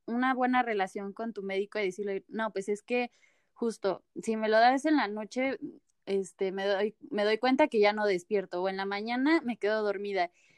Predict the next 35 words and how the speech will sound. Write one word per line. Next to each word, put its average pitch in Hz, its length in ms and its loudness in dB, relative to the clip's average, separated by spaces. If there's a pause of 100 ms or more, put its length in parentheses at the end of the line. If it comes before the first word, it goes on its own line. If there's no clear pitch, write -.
(140)
y 226 320 -2
se 214 160 2
puede 233 180 8
adecuar 214 560 4
un 220 420 -6
horario 240 540 2
para 202 300 -4
que 185 160 -14
realmente 196 420 -10
no 208 120 -12
te 208 120 -8
pase 196 300 -6
ni 190 240 -6
una 185 240 -4
ni 175 120 -8
la 185 200 0
otra. 202 300 -4
Entonces, 190 480 -10
creo 190 200 -4
que 190 180 -2
es 190 140 -8
no 196 140 -2
tenerle 247 400 4
miedo 226 420 0 (500)
y, 190 140 -2
pues, 175 480 0
saber 196 340 4
que 202 80 4
es 196 120 0
parte 196 380 0
de. 185 260 -6 (720)
Y, 262 400 0
bueno, 220 500 2 (140)
para 208 440 2 (140)
finalizar, 220 840 -2